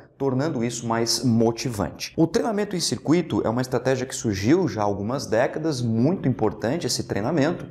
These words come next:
e que visa justamente aproveitar o tempo do aluno.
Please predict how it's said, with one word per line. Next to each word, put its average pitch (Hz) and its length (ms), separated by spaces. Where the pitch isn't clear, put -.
e 135 80
que 185 120
visa 170 300
justamente 139 720
aproveitar 170 800
o 165 60
tempo 147 320
do 139 160
aluno. 98 360